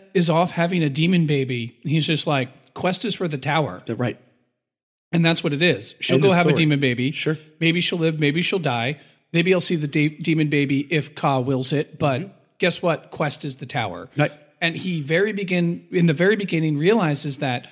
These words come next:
Speaker 1: this is not gonna work. He and Eddie have a responsibility. He takes the two best warriors of the Ka-tet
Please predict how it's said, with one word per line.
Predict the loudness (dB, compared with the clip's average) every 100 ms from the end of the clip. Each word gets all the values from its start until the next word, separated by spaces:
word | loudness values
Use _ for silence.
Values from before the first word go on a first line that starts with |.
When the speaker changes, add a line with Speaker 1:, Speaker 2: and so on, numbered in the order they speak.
| -20 _ -6
Speaker 1:
this | -4
is | -2 0
not | 0 0
gonna | -2 -2
work. | -2 -4
He | -6 -2 -2
and | 0
Eddie | -2 -4
have | -4 -6
a | -6
responsibility. | -6 -2 -2 -2 -2 -2 -2 -4 -8 -14 _ _
He | -6 -2
takes | 0 0 -2 -16 _ -6
the | 0 0
two | -2 0 4 4
best | 4 0 0 -4 -2
warriors | 4 4 4 2 0
of | -2
the | -4
Ka-tet | 0 0 0 -8